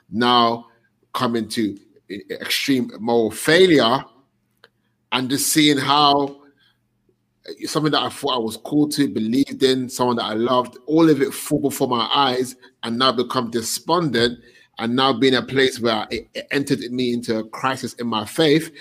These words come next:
is like, wow, I'm seeing how even at the source of my pain came from a lack of fathering, or, like, authentic fathering, should I say, or authentic, you know,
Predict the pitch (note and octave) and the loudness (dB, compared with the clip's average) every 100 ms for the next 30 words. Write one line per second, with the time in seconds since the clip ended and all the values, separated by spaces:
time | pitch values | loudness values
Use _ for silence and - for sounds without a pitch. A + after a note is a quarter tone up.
0 | - - - G#2+ G#2 A2+ G#2+ - - _ | -18 -16 -8 -4 0 2 0 -4 -16 _
1 | _ _ - A#2 B2+ A#2+ G#2 G2 - - | _ _ -2 2 4 4 2 -4 -14 -10
2 | A2 - D#3+ D3 C#3 C3 B2 A#2 C#3+ B2+ | -8 2 4 4 4 4 2 0 -6 -6
3 | A#2+ G#2+ - D3+ D3 C#3+ A2 A2 A2 A#2+ | -6 -10 -6 -2 0 -2 -4 -6 -4 -4
4 | G#2+ - - - C3 A#2+ A2+ A2+ A2 B2 | -4 -8 -18 -4 -2 -2 -2 0 2 0
5 | A#2+ A#2 G#2 - - - B2+ B2 A2+ A2 | -2 -4 -4 -8 -20 -4 2 2 2 -2
6 | A2 G#2 A2 G#2+ G2+ A#2+ A2 - C3+ B2 | -4 -4 -4 -4 -4 -6 -6 0 0 0
7 | - G2+ - A#2+ A2+ A2 A2 A2 - G#2 | -6 -10 -6 -4 -4 -4 -6 -8 -8 -8
8 | G#2+ G#2 - A#2+ A2+ A2 A2 - A#2+ A2 | -6 -8 -6 -6 -4 -6 -6 -10 -6 -4
9 | G#2 | -6